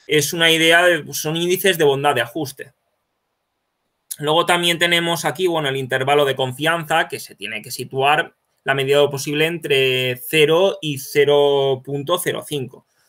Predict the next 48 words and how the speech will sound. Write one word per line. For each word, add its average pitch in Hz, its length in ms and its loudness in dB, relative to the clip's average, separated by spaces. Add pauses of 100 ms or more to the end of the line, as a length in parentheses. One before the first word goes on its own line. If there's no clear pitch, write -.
(200)
Lo 143 160 2
tenemos 151 400 2
al 151 120 2
noventa 135 380 2
por 131 160 2
ciento. 127 480 -2 (300)
El 175 200 2
T 196 100 8
L 220 120 8
I, 240 280 2
bueno, 180 280 -2
es, - 160 -6
es 165 220 -2
otro 175 220 -2
indicador. 156 760 2 (240)
Eh, 151 800 4
básicamente 160 640 0
es - 120 -8
el 156 120 -2
índice 160 340 -6
de 147 180 4
Tucker-Lewis 165 920 0
y 165 120 -6
es 165 140 -4
para 165 220 4
ver, 175 280 0
como 131 240 -18
también 139 240 -2
decimos, 151 320 -2
la 147 80 4
bondad 139 280 0
del 139 100 2
ajuste. 202 540 -2 (280)
Y 165 140 -2
el, 185 300 2
y 175 100 -6
tenemos 190 340 0
que 214 140 4
tratar 202 340 4
de 202 120 2
que 185 80 0
esté 202 180 0
por 202 180 2
encima 190 380 0
de 160 140 4
cero 185 420 0
punto 175 340 -2
nueve, 127 480 -2